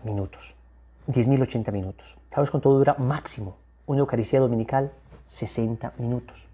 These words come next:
Eso no es ni el cero punto cero seis por ciento. No alcanza a ser el uno por ciento del tiempo de la semana. Y es lo que Dios te pide. Y aún así nos atrevemos por los motivos más superficiales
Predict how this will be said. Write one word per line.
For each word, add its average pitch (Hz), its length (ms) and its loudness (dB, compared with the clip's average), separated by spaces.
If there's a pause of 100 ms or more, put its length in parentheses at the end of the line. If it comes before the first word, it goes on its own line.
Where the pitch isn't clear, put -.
(200)
Eso 135 180 -4
no 139 100 4
es - 180 -2
ni 135 160 0
el 143 140 0
cero 151 440 2
punto 127 360 -2
cero 117 400 -4
seis 143 460 -2
por 120 300 -4
ciento. 123 440 0
No 143 100 -2
alcanza 156 300 2
a 156 40 -8
ser 156 240 0
el 156 280 2 (100)
uno 175 380 4 (180)
por 127 160 -2
ciento 117 400 -4 (420)
del 113 140 2
tiempo 117 280 0
de 110 80 0
la 107 100 0
semana. 98 380 -8 (520)
Y 127 60 0
es 117 40 4
lo 123 80 2
que 117 100 -2
Dios 110 140 -2
te - 80 -6
pide. 123 280 -8 (1400)
Y 117 60 2
aún 123 140 4
así 127 200 -2
nos 127 160 -2
atrevemos 120 480 0
por 120 140 -4
los 113 100 0
motivos 123 340 0
más 127 180 -2
superficiales 117 920 -2